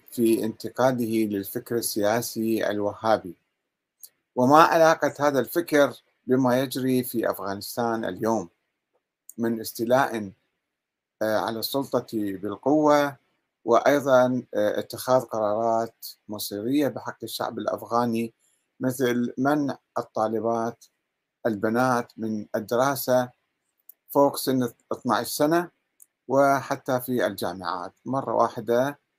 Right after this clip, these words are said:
آه، الملا، آه، هبة الله، آه، ملا زادة يقرر أنه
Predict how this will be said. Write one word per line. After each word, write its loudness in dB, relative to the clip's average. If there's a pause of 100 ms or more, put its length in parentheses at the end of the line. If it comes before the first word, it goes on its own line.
(720)
آه، -2
الملا، -2 (200)
آه، -6 (280)
هبة -6
الله، 0 (680)
آه، -2
ملا -4
زادة 2
يقرر -2
أنه -2